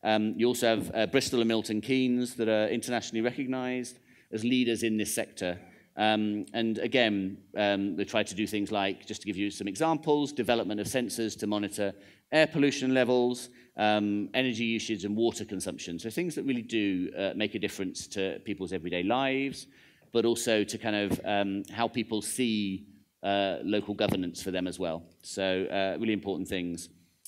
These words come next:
Um, here, I'm not gonna read these out because, uh, I'm sure you can all, all read, um, but we have some figures here on kind of employment, the number of companies that are involved, and they just show how important the digital sector is to our economy, um, and to ignore it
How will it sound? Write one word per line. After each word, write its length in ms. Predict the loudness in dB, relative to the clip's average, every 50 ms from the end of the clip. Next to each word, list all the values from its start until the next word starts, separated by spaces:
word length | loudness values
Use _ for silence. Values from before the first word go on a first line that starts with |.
| -20 _ _ _ _ _ _ 0
Um, 200 | 2 2 2 2
here, 360 | 0 2 4 6 6 6 6
I'm 260 | 4 4 2 2 2 2
not 120 | 0 2
gonna 140 | 2 2 4
read 160 | 2 2 4
these 180 | 2 0 2 2
out 320 | 2 2 0 -2 -4 -8
because, 220 | -14 -16 -8 -2 0
uh, 340 | 2 2 2 2 0 -2 -6 -8 -12 -12 -12 -10
I'm 80 | -10 -10
sure 160 | -6 -4 -4
you 80 | -2 -2
can 140 | -2 -2
all, 300 | 0 2 2 2 0 0 0
all 220 | 0 0 2 4
read, 460 | 4 6 6 6 6 4 0 -4 -10 -16 -20 -20 -20 _ _ 0
um, 460 | 4 4 4 6 4 4 2 2 0 0
but 160 | 2 2 4
we 80 | 6 6
have 140 | 4 4
some 120 | 4 2 2
figures 260 | 4 4 4 4 4
here 180 | 4 6 6 6
on 200 | 6 4 4 2
kind 160 | 0 0 0
of 60 | 0
employment, 600 | 0 0 2 4 4 6 6 6 4 4 2 2
the 80 | 0 0
number 180 | 0 0 0
of 100 | -2 -2
companies 420 | 0 0 0 2 2 2 2 2 2
that 80 | 4
are 60 | 4
involved, 580 | 4 4 6 6 6 6 6 4 4 2 -2 -8 -18 -20 -20 -20 -20 _ 0
and 100 | 2 2
they 60 | 4
just 180 | 4 2 0 2
show 400 | 4 6 6 6 6 6 4 4
how 180 | 4 2 2
important 440 | 2 2 2 2 2 2 2 2 0
the 60 | 0
digital 300 | 0 -2 -2 -2 -2 -4
sector 380 | -2 -2 -4 -4 -4 -2 0 2
is 320 | 2 2 0 -2 -6 -8
to 120 | -2 0 2
our 120 | 2 2
economy, 540 | 2 2 0 0 0 0 -2 -2 -4 -8 -10 -8
um, 360 | -4 -2 -2 -2 -2 -2 -2 -2
and 320 | -2 -2 0 0 -2 -4
to 120 | -2 -2 -2
ignore 340 | -2 0 0 0 2 0 0
it 300 | -2 -4 -6 -12 -14